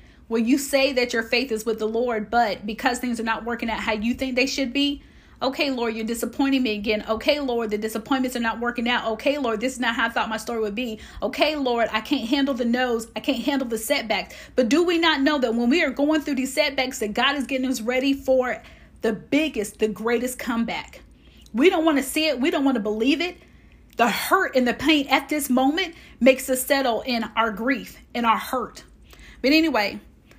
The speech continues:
although she had been a Christian for a lot of years, for the first time, her walk with God had come to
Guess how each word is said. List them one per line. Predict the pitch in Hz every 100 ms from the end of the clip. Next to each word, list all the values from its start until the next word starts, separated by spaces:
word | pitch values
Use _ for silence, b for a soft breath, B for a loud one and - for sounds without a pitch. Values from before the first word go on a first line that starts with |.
| b b
although | 262 285 339 359
she | 392 - 359
had | 247
been | 285
a |
Christian | 269 - 330 294
for | 277 247
a | 220
lot | 233 262
of | 240
years, | 254 233 202 208
for | - -
the | 233
first | - 294 330 -
time, | 285 240 220
her | 247
walk | 226 233 233 247
with | 247 220
God | 226 208 202 202 b b b b b b - - - - - -
had | - 254 233
come | - 277 269 254
to | - 233 220 214 208